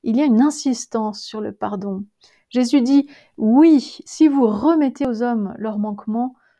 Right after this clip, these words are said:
votre Père céleste vous remettra aussi. Mais si vous ne remettez pas aux hommes, votre Père non plus ne vous remettra pas. » Voyez ce comme. Il nous faut pardonner comme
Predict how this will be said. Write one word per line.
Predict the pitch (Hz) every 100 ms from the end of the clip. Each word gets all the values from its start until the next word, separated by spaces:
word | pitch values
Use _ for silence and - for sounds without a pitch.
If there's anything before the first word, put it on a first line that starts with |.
| _
votre | 202 277 302 269
Père | 240 240
céleste | 233 220 220 233 214
vous | 226 254
remettra | 226 220 196 - 226 226 -
aussi. | - 220 - 220 208 _ _ _ _ _ -
Mais | 277
si | -
vous | 320 294
ne | 240
remettez | 214 247 320 302 254 233
pas | 214 247
aux | 208 185
hommes, | 196 190 208 _ _ _ _ _ _
votre | 226 247 -
Père | 208 240 220
non | 202 196
plus | - 233
ne | 208
vous | 208 226
remettra | 208 220 220 208 214 - -
pas. » | 196 202 208 _
Voyez | 214 214 240
ce | 233 220 _ -
comme. | 294 254 214 185 190 - _ _ _ _ _ _ _
Il | 214
nous | 220
faut | 220 269
pardonner | 233 233 214 214 208 214 214 214 226 _ _ _ 254 _ _ _ -
comme | - 226 214